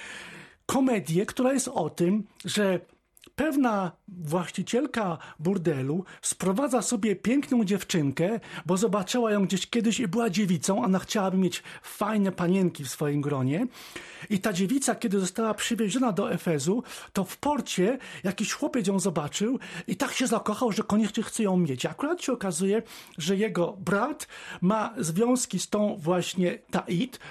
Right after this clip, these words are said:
z tą burdel mamą. Obiecał jej eu-, eunucha. I pod pretekstem, że tego eunucha jako prezent przeznaczy do tej swojej ukochanej, to daje jej tego swojego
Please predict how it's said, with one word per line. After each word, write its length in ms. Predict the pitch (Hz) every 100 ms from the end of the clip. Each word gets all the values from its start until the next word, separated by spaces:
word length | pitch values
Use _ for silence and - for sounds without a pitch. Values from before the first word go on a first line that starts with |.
| -
z 140 | -
tą 280 | 190 170 147
burdel 500 | 117 180 233 175 175
mamą. 440 | 175 151 175 269 285 - -
Obiecał 480 | 170 285 - 254
jej 180 | 233 240
eu-, 280 | 208 202 247
eunucha. 600 | 247 190 190 180 - 131 - - 180 -
I 160 | 190 196 -
pod 200 | 220 208
pretekstem, 580 | 208 196 269 - 220 180
że 100 | 180
tego 300 | 214 185 220
eunucha 460 | 185 180 294 - 202
jako 280 | 175 180
prezent 540 | - - 254 247 175 -
przeznaczy 720 | - 185 160 196 226 - 180 - -
do 80 | 175
tej 180 | 175 170
swojej 460 | - 190 185 170 143 - -
ukochanej, 720 | - 175 - 160 160 220 - - -
to 200 | - 202 - -
daje 440 | 143 131 185 214 214
jej 340 | 190 208 202 - -
tego 220 | 185 180
swojego 500 | - - 185 180 175